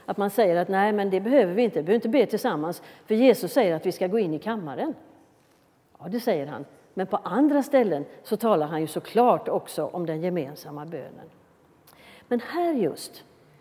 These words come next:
denna versen, den handlar om att precis nu när vi läser den så är Guds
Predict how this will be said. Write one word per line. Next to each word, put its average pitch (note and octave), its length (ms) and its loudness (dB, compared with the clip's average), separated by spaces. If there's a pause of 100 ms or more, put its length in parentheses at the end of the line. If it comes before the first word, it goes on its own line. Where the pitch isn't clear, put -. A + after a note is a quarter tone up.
(200)
denna C#4 420 0
versen, - 440 -8 (1000)
den C#4 440 4 (180)
handlar F#3 720 -4
om D#3 340 -6 (240)
att - 120 -18
precis E4 440 0
nu G3 560 0
när G#3 100 -4
vi G3+ 160 0
läser E3 460 -4
den D#3 220 -8 (540)
så - 140 2
är A3 320 2
Guds F3 320 -8